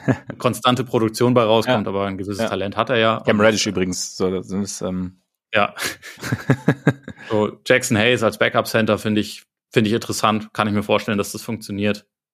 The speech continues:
Speaker 2: Und, ähm, da haben sie noch Taurean Prince als halt relativ verlässlichen Veteran. Also insgesamt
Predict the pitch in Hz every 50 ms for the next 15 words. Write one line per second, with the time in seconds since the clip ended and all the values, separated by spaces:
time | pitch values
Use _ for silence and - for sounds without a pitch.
0 | _ _ - 110 101 95 95 92 90 - - - 101 101 95 92 92 92 90 87
1 | - _ - 101 110 117 113 113 110 101 - 117 110 107 104 104 95 - - 131
2 | 139 135 135 - - 110 98 - - 110 101 101 - 113 104 104 98 - 113 104
3 | - 107 101 101 101 - 110 95 104 98 104 104 104 98 95 98 104 113 110 95
4 | 92 95 92 90 - _ 101 - - 107 98 104 104 104 107